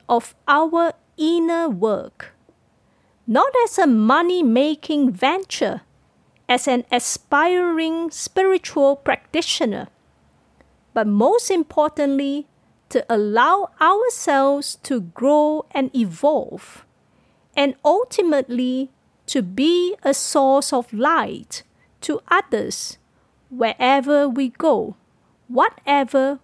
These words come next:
we do. And that brings me to my final message. We don't have to be a full-time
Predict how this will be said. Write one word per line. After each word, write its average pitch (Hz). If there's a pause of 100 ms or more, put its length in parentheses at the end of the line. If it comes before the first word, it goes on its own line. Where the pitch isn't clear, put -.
we 277
do. 214 (1700)
And 277
that 415
brings 339
me 302
to 277
my 247
final 277
message. - (1200)
We 302
don't 349
have 330
to 269
be 254
a 262
full-time 262